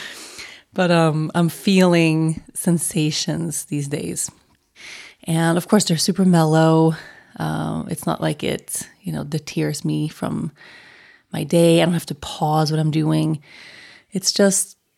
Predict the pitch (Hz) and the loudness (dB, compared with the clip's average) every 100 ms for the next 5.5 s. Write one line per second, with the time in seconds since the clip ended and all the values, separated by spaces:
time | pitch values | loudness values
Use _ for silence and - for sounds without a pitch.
0 | _ 196 185 - 196 175 160 156 - 160 | _ 4 4 6 4 6 4 2 2 0
1 | 147 156 143 - - 165 - - _ _ | 0 -2 -2 -4 -6 -8 -10 -20 _ _
2 | _ 160 160 - 151 - - 151 - 160 | _ -2 -2 -4 -14 -12 -8 -8 -6 -8
3 | - - 165 - 170 160 - - - - | -6 -4 -4 -6 -6 -6 -6 -4 -6 -4
4 | 170 175 151 156 156 185 196 170 165 156 | -2 -2 -2 -4 -2 -2 -2 -2 -2 0
5 | 160 160 156 151 156 | 2 2 0 -4 -6